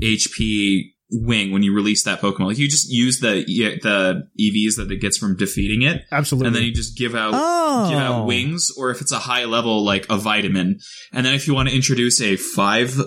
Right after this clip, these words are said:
Speaker 1: like, a five-amin, like, <laughs> instead of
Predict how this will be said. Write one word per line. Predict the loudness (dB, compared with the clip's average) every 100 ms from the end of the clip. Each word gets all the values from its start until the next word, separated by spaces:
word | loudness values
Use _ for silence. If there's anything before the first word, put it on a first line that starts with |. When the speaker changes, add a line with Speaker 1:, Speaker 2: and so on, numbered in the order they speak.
| -2
Speaker 1:
like, | -4 -2
a | -2
five-amin, | 0 2 2 0 0 -2 -4 -8 -20 -20 -18 -6
like, | -2 0 -2 -2 -10 -18
<laughs> | -18 -18 -16 -6
instead | -2 0 2
of | 0